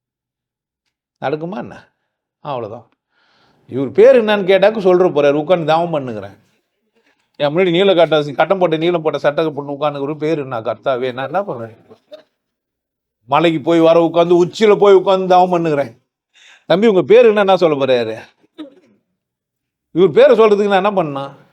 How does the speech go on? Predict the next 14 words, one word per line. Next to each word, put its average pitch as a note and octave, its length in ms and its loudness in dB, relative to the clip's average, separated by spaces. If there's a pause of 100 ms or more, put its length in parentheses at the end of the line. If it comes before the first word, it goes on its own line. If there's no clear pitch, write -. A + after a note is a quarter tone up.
(760)
இவர்கிட்ட E3+ 320 2
கேட்கணும். F3+ 440 0 (680)
அவ்வளவுதானே. C3+ 560 -6
இப்ப A#2 180 -14
கடவுள் F#3+ 460 0
இருக்குதுன்னா F3 300 -6
என்ன D#3+ 120 -8
பண்ணா? B2+ 440 -12 (960)
கடவுள் A3 340 0
இருக்கிறதுக்கு E3 260 -2
சாட்சி D#3+ 380 -2
யாரு? B2+ 380 -4 (1500)
கோயிலா? C#3 300 0 (1000)
புக்-, D#3+ 340 -4